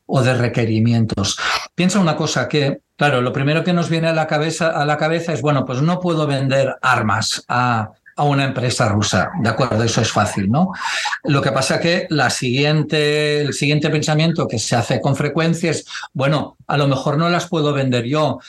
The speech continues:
pero si se las vendo a una empresa de un tercer país que no tiene sanciones y esta empresa a su vez lo vende al cliente final en Rusia o en Bielorrusia, pues bueno, así ya me he saltado la, la prohibición". Bueno, pues eso no es el caso,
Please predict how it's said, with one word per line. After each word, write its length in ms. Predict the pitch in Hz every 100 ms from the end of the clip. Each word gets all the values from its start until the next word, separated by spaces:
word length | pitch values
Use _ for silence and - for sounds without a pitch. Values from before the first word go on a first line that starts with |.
| - -
pero 200 | 143 135
si 160 | 151
se 160 | 123 147
las 220 | 139 135
vendo 640 | 139 160 165 160 165 147
a 120 | 165 160
una 240 | 160 160
empresa 520 | 160 156 165 151 160
de 100 | 147
un 120 | 151
tercer 380 | 151 151 - 151
país 320 | 156 160 165
que 120 | - 151
no 120 | 151
tiene 240 | 160 151
sanciones 880 | 139 156 - 170 160 127 107 - -
y 160 | - 175
esta 260 | 175 165 160
empresa 400 | 151 156 151 147
a 40 |
su 180 | - 151
vez 300 | 160 151 -
lo 180 | 147 131
vende 300 | 135 156 139
al 260 | 123 123 117
cliente 420 | 117 117 131 127
final 460 | - 131 139 107 - - - _
en 200 | 127 127
Rusia 420 | 127 151 156 143
o 120 | 123
en 100 | 123
Bielorrusia, 880 | 123 127 127 135 151 151 160 165 202 202 - - -
pues 160 | - 110
bueno, 320 | 104 156 143
así 320 | - 180 - 131
ya 140 | 139
me 120 | 156
he 40 | 160
saltado 560 | 165 143 139 127 123
la, 380 | 120 117 113 110 - _
la 200 | - 131
prohibición". 760 | 127 131 117 113 - 147 127 104 - _ -
Bueno, 280 | - 120 117
pues 160 | 113 107
eso 220 | 120 147
no 120 | 135
es 120 | 123
el 160 | 107 101
caso, 440 | 110 110 104 -